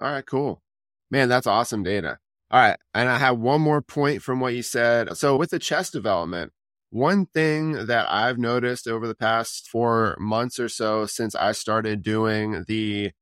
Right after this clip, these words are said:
mace bell and the steel club work i-,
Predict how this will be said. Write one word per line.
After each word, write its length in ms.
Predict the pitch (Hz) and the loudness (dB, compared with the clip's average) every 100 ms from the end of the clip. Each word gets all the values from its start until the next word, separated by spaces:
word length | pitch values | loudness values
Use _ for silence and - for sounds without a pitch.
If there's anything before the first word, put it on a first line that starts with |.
| _ _ - | _ _ -4
mace 400 | 104 110 123 - | 0 0 -2 -2
bell 520 | 120 120 120 120 117 | 2 4 4 2 0
and 240 | 101 101 | 0 0
the 260 | 98 98 95 | 0 -2 -2
steel 400 | - - 117 117 | -6 -4 0 0
club 360 | - 104 110 113 | 0 0 0 0
work 340 | 139 151 170 _ _ _ _ | 0 0 -2 _ _ _ _
i-, 40 | - | -14